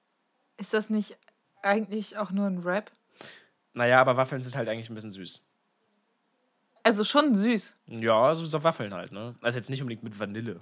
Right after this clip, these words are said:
Speaker 2: aber Waffeln. Ohne,
Speaker 1: Okay.
Speaker 2: ohne Puderzucker, einfach nur Waffeln.
Speaker 1: Das überfordert mich grad ein bisschen.
Speaker 2: Das überfordert dich.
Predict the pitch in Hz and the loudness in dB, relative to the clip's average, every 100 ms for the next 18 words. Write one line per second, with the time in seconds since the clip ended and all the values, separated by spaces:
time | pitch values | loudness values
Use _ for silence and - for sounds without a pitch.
0 | _ - 101 90 110 107 107 - _ _ | _ -14 -12 -8 -4 -4 -6 -20 _ _
1 | _ _ - - - - - - _ _ | _ _ -18 -16 -18 -20 -20 -20 _ _
2 | _ _ _ _ _ _ _ - 139 233 | _ _ _ _ _ _ _ -2 2 2
3 | 240 262 254 220 311 143 117 95 98 95 | 2 4 6 6 4 2 -2 -4 -10 -12
4 | 104 110 135 127 113 - - - _ _ | -12 -10 -10 -6 -8 -8 -18 -20 _ _
5 | _ _ _ _ _ 247 269 254 247 269 | _ _ _ _ _ -4 2 2 6 8
6 | 240 185 208 190 139 190 190 196 196 - | 8 4 0 -2 0 -4 0 0 -2 -6
7 | - 151 160 151 151 127 117 127 | -4 0 0 4 2 2 -2 -6